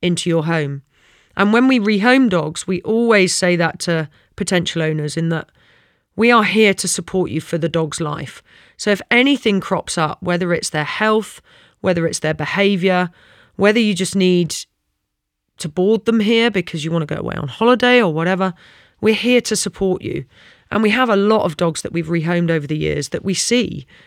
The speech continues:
quite frequently, because owners will either come and pick up their raw food, or they'll get them groomed here, or they'll board them here, or they come on our pack walks.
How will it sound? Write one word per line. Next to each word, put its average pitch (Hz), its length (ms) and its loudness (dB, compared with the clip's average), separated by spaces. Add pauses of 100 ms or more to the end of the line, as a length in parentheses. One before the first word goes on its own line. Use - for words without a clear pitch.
(100)
quite - 200 -2
frequently, 170 540 -2
because 165 400 -4
owners 180 360 0
will 165 160 -2
either 160 200 -2
come 175 180 -6
and 170 120 -2
pick 170 180 -6
up - 100 -6
their 156 140 -4
raw 156 180 -4
food, 220 420 0
or 156 220 0 (480)
they'll 175 140 0
get - 160 0
them 165 100 -2
groomed 208 360 2
here, 196 280 0
or 160 100 0
they'll 151 120 -2
board 180 340 0
them 185 160 -2
here, 175 380 0
or 151 240 -2 (300)
they - 80 -6
come 190 200 -4
on 151 60 -2
our 147 80 -6
pack - 440 -6
walks. 202 460 -2